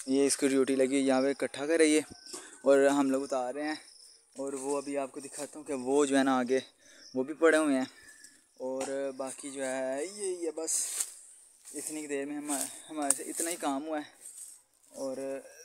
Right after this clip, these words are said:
थोड़ा बहुत ज़रा ना हवेली की शक्ल नज़र आना शुरू हो गई कि यहाँ पे भी कोई चीज़ थी। वरना तो बुरा ही हाल था यहाँ पे घास और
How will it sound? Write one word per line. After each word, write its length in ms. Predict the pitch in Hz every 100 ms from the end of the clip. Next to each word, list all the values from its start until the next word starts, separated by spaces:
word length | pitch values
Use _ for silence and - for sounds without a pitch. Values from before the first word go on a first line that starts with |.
| -
थोड़ा 220 | 170 147
बहुत 260 | 139 139 143
ज़रा 200 | 135 135
ना 160 | 147 151
हवेली 320 | 143 139 131
की 80 | 139
शक्ल 300 | 143 147 147
नज़र 200 | 139 139
आना 180 | 135 139
शुरू 260 | - 147
हो 60 | 135
गई 180 | 131 147
कि 100 | 147
यहाँ 220 | 139 139
पे 100 | 143
भी 60 |
कोई 120 | 143 143
चीज़ 260 | - 131
थी। 360 | 127 - 139 156 - - - - _ _ - - - - - - - - - -
वरना 340 | - 156 151 147
तो 100 | 151
बुरा 200 | 139 139
ही 60 | 151
हाल 260 | 160 139 127
था 140 | 151
यहाँ 160 | 147 139
पे 100 | 139
घास 420 | 139 127 131 -
और 180 | 139